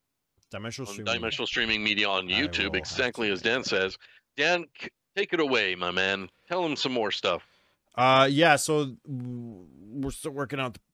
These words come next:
Speaker 1: the, the politics of it, but I mean, it's basically gonna be live reactions. Yeah, three episodes, so there's gonna be three different, uh, three different, um,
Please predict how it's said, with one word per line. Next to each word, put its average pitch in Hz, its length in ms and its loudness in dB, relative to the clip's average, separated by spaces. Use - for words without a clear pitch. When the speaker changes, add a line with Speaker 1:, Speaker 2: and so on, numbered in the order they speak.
Speaker 1:
the, 104 100 -18
the 113 80 -16
politics 127 600 -10
of 131 140 -8
it, 135 160 -8
but 156 100 0
I 151 80 2
mean, 147 380 0
it's 143 220 -6
basically 151 340 -2
gonna 123 200 -2
be 113 120 -2
live 104 240 -2
reactions. 98 500 -8
Yeah, 110 120 -2
three 135 240 -4
episodes, 120 560 -2
so 120 120 -4
there's 110 180 -8
gonna 120 120 -6
be 110 60 -6
three 127 180 -4
different, 120 480 -6
uh, 101 640 -2
three 123 160 -6
different, 110 500 -6
um, 92 440 -12